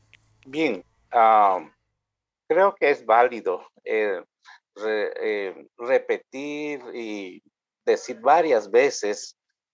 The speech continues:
de que, eh, no fue una, eh, no fue un descubrimiento, sino más bien una invasión. Y en ese sentido, em,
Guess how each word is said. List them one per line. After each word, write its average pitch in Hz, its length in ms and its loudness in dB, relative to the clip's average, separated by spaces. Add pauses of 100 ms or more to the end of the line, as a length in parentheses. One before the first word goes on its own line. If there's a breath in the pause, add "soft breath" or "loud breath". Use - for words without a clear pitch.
de 104 220 -6
que, 101 380 0
eh, 98 380 -4
no 110 180 -6
fue 110 180 -4
una, 113 680 -4
eh, 92 400 -10
no 120 340 -6
fue 156 100 0
un 165 100 -4
descubrimiento, 98 1000 -8 (440 loud breath)
sino 110 240 -2
más 107 260 0
bien 107 220 -4
una 117 200 -2
invasión. 90 680 -4 (800)
Y 131 80 -2
en 143 100 0
ese 180 220 0
sentido, 147 720 0
em, 101 840 -2